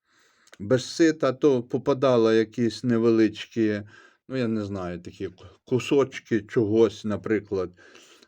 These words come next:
От. І туди і забивався трубопровід, і не працювало, треба було все знімати, чистити, забивалися поїлки.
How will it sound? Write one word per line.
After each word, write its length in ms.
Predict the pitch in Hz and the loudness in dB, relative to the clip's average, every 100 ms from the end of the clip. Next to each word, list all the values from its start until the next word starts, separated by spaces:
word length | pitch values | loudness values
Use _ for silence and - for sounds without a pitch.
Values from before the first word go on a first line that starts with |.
| - | -8
От. 400 | 104 101 92 - - | -2 -2 -2 -6 -8
І 120 | 117 | -8
туди 400 | 107 131 139 120 | -6 0 2 2
і 80 | 120 | 0
забивався 640 | 120 131 131 127 - 131 | 0 2 2 2 0 -4
трубопровід, 840 | - 120 120 123 139 135 123 107 110 | -4 -2 -4 -2 0 2 2 0 -2
і 240 | 107 113 | 0 0
не 140 | 107 110 | 0 -2
працювало, 680 | - 110 - 117 113 104 | -2 -4 -2 0 0 0
треба 260 | 101 113 113 | -2 0 0
було 240 | 101 107 | 0 -4
все 240 | 101 - 110 | -4 -4 -4
знімати, 520 | 107 127 147 143 117 | -2 -2 -4 -4 -6
чистити, 680 | 107 127 120 - 113 - 110 | -4 -4 -4 -4 -6 -4 -4
забивалися 1040 | 101 98 113 123 113 104 101 113 104 101 | -2 -2 0 0 0 -2 -2 -4 -2 -4
поїлки. 680 | 98 107 87 87 80 - | -6 -6 -6 -6 -10 -14